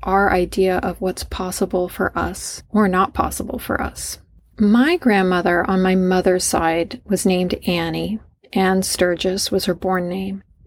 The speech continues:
and she was from a wealthy British family. And when she met my grandfather, named Dan Kiley, who was from a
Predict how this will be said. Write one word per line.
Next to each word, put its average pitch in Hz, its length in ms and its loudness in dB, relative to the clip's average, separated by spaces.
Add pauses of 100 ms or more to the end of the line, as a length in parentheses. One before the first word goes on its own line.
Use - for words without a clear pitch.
(120)
and 196 160 2
she 247 140 0
was 247 200 2
from 185 380 0
a 185 100 0
wealthy 180 460 0
British 185 440 -2
family. 175 440 -6 (220)
And 208 420 4
when 214 160 4
she - 480 0
met 202 380 0
my 190 140 -2
grandfather, 202 840 2
named 180 320 0
Dan 180 320 0
Kiley, 185 760 -2
who 202 160 2
was 190 160 2
from 185 260 0
a 190 140 -4